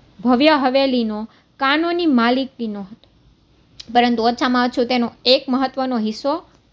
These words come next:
બની ગયો હતો. જ્યારે વિજય પહેલી વાર હવેલીમાં પગ મૂકે છે,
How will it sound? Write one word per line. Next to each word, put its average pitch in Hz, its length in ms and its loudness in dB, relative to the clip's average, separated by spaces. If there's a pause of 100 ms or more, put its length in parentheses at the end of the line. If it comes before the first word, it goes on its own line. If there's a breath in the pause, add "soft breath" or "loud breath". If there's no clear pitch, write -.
બની 226 220 2
ગયો 185 220 -8
હતો. - 260 -20 (500)
જ્યારે 240 240 4
વિજય 233 380 0 (440 soft breath)
પહેલી 320 340 4
વાર 240 400 0 (340)
હવેલીમાં 294 600 2
પગ 247 220 -2
મૂકે 233 340 -4
છે, - 220 -10